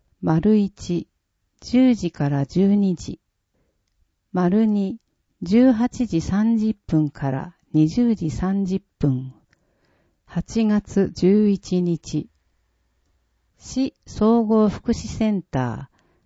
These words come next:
ー、中央一丁目。木曜日、十八時から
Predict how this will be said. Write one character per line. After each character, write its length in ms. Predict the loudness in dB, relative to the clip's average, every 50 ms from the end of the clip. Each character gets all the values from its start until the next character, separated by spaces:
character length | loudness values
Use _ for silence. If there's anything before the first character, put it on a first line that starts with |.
| _ _ _
ー、 40 | -4
中 320 | 2 4 4 6 6 6
央 280 | 6 6 4 4 2 0
一 140 | -2 -6 -10 _ _
丁 300 | -2 0 2 2 2 2
目。 280 | 0 -2 -4 -6 -10 _ _ _ _ _ _ _ _ _ _ _ _ _ _ _ _ _
木 380 | -2 0 0 0 0 0 0 2
曜 260 | 2 2 2 0 -2
日、 220 | -4 -6 -10 -12 _ _ _ _ _ _ _ _ _ _ _ _ _ _ _
十 280 | -4 0 0 2 2
八 340 | 2 0 -2 -2 -2 -6 -6
時 160 | -4 -4 -6
か 200 | -6 -4 -6 -4
ら 200 | -4 -4 -8 -8